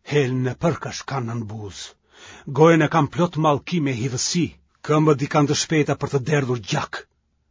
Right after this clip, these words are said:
Rënim edhe mjerim kanë udhët e tyre, dhe udhën e paqes nuk e kanë njohur. Nuk ekziston frikë Perëndie para syve të tyre. Por ne e dim se ligji, çfarëdo që të thot,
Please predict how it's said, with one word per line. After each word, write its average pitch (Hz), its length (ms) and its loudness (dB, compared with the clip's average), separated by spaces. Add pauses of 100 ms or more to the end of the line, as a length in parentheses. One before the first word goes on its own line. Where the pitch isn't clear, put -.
(120)
Rënim 185 540 8
edhe 156 160 6
mjerim 170 400 8
kanë 135 440 0
udhët 139 220 -2
e 127 100 -8
tyre, 120 280 0 (340)
dhe 139 340 2
udhën 160 240 4
e - 120 -8
paqes 147 460 0 (420)
nuk 117 320 -6
e - 80 -8
kanë 151 220 0
njohur. 85 420 -4 (1300)
Nuk 185 480 4
ekziston 170 640 0
frikë 175 400 -2
Perëndie 165 480 2
para 156 320 0
syve 147 240 -2
të 135 160 -10
tyre. 113 280 -12 (720)
Por 190 200 8
ne 202 160 12
e 170 40 8
dim 190 220 6
se 180 160 2
ligji, 120 460 0 (380)
çfarëdo 98 420 -4
që 226 160 -2
të 156 80 -6
thot, 131 380 -6